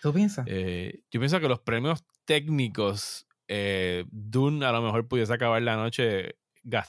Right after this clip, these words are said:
Speaker 2: ganando en números, no necesariamente, no en los premios más prestigiosos, pero sí en cantidades como cinematografía y otros que diremos ya mismo. Pero va, yo se lo daría a Tragedy of Macbeth.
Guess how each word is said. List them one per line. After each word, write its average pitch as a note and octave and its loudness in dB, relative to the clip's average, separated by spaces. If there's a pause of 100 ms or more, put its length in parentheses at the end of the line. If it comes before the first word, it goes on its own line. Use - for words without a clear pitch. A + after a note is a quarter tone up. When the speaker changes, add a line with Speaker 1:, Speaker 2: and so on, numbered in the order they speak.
(100)
Speaker 2:
ganando A#2+ 0
en B2+ 0
números, F3 2
no A2+ -2
necesariamente, A#2 -2
no A#2 -2
en A#2 0
los A2 -2
premios A2 0
más G#2+ 0
prestigiosos, G#2+ -4
pero F#2+ -2
sí A2+ -6
en A2 -6
cantidades A#2+ 0 (480)
como F#2+ -4
cinematografía G2 0
y A2 2
otros G#2+ -4
que A#2+ -2
diremos G#2+ 0
ya A2 -2
mismo. G#2+ -2
Pero A#2 2
va, B2 2
yo D3 2
se G#3 2
lo F3 6
daría C3+ 4
a A#2+ 2
Tragedy A2+ 0
of G#2 0
Macbeth. D#2+ -4